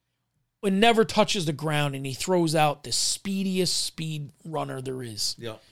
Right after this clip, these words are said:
Speaker 1: On a ball he should have never touched. He picked it up,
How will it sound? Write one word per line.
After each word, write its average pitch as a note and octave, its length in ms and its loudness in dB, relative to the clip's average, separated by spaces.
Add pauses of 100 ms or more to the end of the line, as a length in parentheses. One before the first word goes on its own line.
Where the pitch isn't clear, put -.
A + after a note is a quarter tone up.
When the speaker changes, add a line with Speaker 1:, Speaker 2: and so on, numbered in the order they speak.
(580)
Speaker 1:
On G3 120 8
a G3+ 60 8
ball A3+ 280 12
he G3+ 100 8
should F#3 200 4
have F3 80 2
never F3 220 6
touched. - 500 0 (520)
He F#3+ 140 0
picked - 300 0
it A3 80 4
up, G3+ 260 6